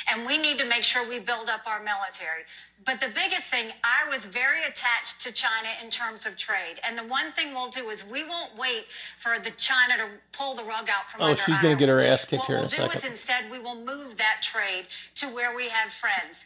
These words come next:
Speaker 1: We will go and build partnerships. India, Japan, South Korea, Philippines, Australia,
Speaker 2: All this sounds good,
Speaker 1: Israel.
Speaker 2: but
Speaker 1: We will go
Speaker 2: what
Speaker 1: and
Speaker 2: about the
Speaker 1: move that
Speaker 2: past?
Speaker 1: trade over.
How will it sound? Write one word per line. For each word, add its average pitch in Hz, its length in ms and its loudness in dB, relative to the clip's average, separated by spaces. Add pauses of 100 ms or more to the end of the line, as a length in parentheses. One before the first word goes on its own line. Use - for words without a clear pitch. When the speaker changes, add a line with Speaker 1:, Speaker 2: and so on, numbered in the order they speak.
(200)
Speaker 1:
We 254 140 -4
will 285 180 -8
go 269 180 0
and 247 160 -2
build 254 320 0
partnerships. 254 680 0 (200)
India, 220 460 0
Japan, 226 540 0
South 254 440 2
Korea, 233 300 0
Philippines, 233 720 -4
Australia, - 440 4
Speaker 2:
All - 60 12
this 247 180 6
sounds 214 300 10
good, 214 220 12
Speaker 1:
Israel. 139 240 4 (260)
Speaker 2:
but - 100 -20
Speaker 1:
We 311 160 -4
will 339 220 -8
go 254 120 -6
Speaker 2:
what 160 100 0
Speaker 1:
and 156 80 6
Speaker 2:
about 185 140 6
the 185 40 -4
Speaker 1:
move - 80 -12
that 185 220 4
Speaker 2:
past? - 120 -2
Speaker 1:
trade 220 340 -2
over. 208 380 -10